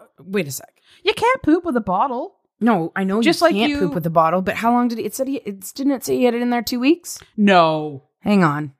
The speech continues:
Speaker 1: Hang on. No, he didn't.
Speaker 2: There's no way.
Speaker 1: He said, "Mister Wen, Mister Wen went to the doctor on November twelfth and was received by Doctor Lin Jun,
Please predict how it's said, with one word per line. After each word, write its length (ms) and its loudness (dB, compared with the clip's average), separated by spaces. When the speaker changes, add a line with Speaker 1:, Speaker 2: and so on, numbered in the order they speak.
Speaker 1:
Hang 360 -2
on. 440 -6
No, 320 4
he 180 -16
didn't. 540 -12
Speaker 2:
There's 260 0
no 200 2
way. 500 -12
Speaker 1:
He 180 2
said, 760 2
"Mister 340 -2
Wen, 220 0
Mister 320 2
Wen 340 2
went 180 -4
to 40 -14
the 80 -2
doctor 320 2
on 80 -2
November 300 -2
twelfth 340 -2
and 80 -4
was 140 -4
received 280 0
by 120 4
Doctor 340 -2
Lin 240 4
Jun, 400 0